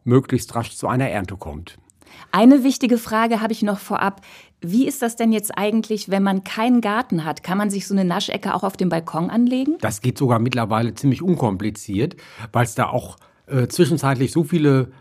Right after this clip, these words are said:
Speaker 1: neuere Sorten gibt, die nicht so ganz starkwüchsig sind wie früher die ganz klassischen Beerenobstarten, die ja immer sehr ausufernd gewachsen sind. Und das geht von daher mittlerweile auf Balkon und Terrasse wirklich sehr gut und sehr unkompliziert.
Speaker 2: Und Erdbeeren ja sowieso.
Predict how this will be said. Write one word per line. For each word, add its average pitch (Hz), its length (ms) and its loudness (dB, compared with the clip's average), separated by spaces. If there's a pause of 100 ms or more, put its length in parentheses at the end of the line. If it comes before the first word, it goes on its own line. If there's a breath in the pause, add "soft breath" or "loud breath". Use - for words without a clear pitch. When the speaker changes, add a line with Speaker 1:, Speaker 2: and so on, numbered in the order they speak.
(120)
Speaker 1:
neuere 143 400 4
Sorten 147 360 0
gibt, 151 220 -4
die 131 80 4
nicht 139 160 2
so 113 240 -2
ganz 139 240 0
starkwüchsig 151 720 -2
sind 143 220 0
wie 131 160 0
früher 139 420 2
die 123 240 0
ganz 127 280 -2
klassischen 120 520 -2
Beerenobstarten, 117 1200 0 (380 loud breath)
die 113 60 -2
ja 113 120 0
immer 120 260 0
sehr 107 200 -4
ausufernd 123 520 -2
gewachsen 110 400 -4
sind. 92 240 -6
Und 90 140 -8
das 98 160 -6
geht 107 180 0
von 101 160 -6
daher 101 280 -2
mittlerweile 90 500 -4
auf 92 320 -10 (320 loud breath)
Balkon 123 380 2
und 117 140 -4
Terrasse 95 400 -4
wirklich 92 280 -8
sehr 98 160 -6
gut 143 260 -4
und 113 140 -4
sehr 120 140 -2
unkompliziert. 95 800 -8 (260)
Speaker 2:
Und 180 160 0
Erdbeeren 208 340 2
ja 196 140 4
sowieso. 147 540 -2